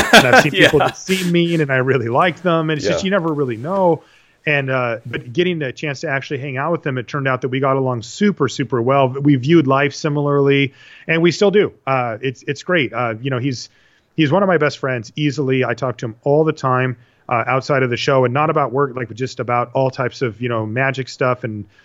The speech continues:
Speaker 1: nonsense. And he'll tell me stories and all that. And we've helped each other s-, through some really hard times in life as well, and, um, have both, you know, shown strength at times when it would have been easier to not. And I, I think that, you know, both him and I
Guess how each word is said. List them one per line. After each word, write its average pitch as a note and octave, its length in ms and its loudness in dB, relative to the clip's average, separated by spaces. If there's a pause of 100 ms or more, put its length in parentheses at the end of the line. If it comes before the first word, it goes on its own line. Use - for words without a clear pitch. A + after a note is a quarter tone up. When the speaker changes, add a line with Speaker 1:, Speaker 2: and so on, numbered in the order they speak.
(120)
Speaker 1:
nonsense. C3+ 640 -2
And A2+ 120 -8
he'll A#2+ 140 -4
tell B2+ 160 -2
me B2+ 100 -2
stories C3 420 0
and C3 80 -4
all B2+ 120 -2
that. B2+ 340 0 (100)
And A#2+ 280 -2 (200)
we've C3+ 140 2
helped D3+ 240 0
each C#3 120 -4
other C#3 180 2
s-, B2 160 -6 (440)
through C3+ 160 0
some A#2 300 -6
really D3 260 6
hard B2 220 -4
times B2 300 -4
in A2 100 -4
life A#2 320 0
as A2+ 180 -8
well, B2+ 380 2 (260)
and, A#2 300 -4
um, G#2+ 340 -4
have A#2 220 -2
both, C3 420 2
you C3+ 140 -2
know, A#2 280 -2 (100)
shown D3 340 0
strength C#3+ 440 -2
at B2 120 -4
times B2 380 -6
when A#2+ 240 -2 (680)
it E3 40 2
would D3+ 120 6
have C#3+ 80 4
been C#3 120 2
easier C3+ 360 0
to C#3 160 -4
not. A#2+ 380 -2 (540)
And B2+ 360 0
I, B2 140 0
I B2+ 120 0
think C3+ 200 -4
that, A#2+ 140 -2 (160)
you C#3 120 -2
know, B2+ 100 2
both B2+ 260 0
him C#3+ 160 -2
and C3 60 -2
I B2+ 280 0